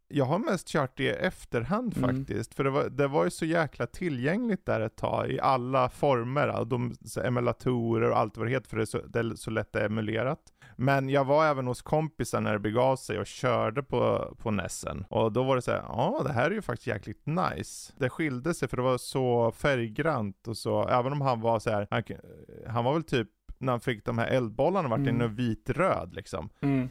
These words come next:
Speaker 1: vet inte när jag såg han vitröd senast, men
Speaker 2: Det är ju en,
Speaker 1: ehm.
Speaker 2: eh, en grej med Mario när han transformeras med de olika power-upsen han får, så är det ju
Speaker 1: Mm.
Speaker 2: olika sorters, eh, färg på dräkterna, så är det ju liksom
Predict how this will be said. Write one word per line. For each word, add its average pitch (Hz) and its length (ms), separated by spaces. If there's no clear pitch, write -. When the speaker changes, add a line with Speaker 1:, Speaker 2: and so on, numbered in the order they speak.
Speaker 1:
vet - 20
inte 147 160
när 131 100
jag 117 120
såg 117 220
han 113 140
vitröd 135 580
senast, 135 580
men 113 280
Speaker 2:
Det 147 100
är 151 40
ju 139 200
en, 127 100
Speaker 1:
ehm. - 80
Speaker 2:
eh, 117 380
en 135 100
grej 131 220
med 135 140
Mario 120 260
när 123 120
han 123 240
transformeras 135 720
med 135 100
de 135 100
olika 127 240
power-upsen 135 600
han 143 140
får, 120 280
så - 160
är 123 60
det 117 60
ju 117 180
Speaker 1:
Mm. 107 140
Speaker 2:
olika 120 260
sorters, - 520
eh, 127 760
färg 123 180
på 131 120
dräkterna, 131 420
så 127 140
är 123 40
det 123 80
ju 120 60
liksom 113 400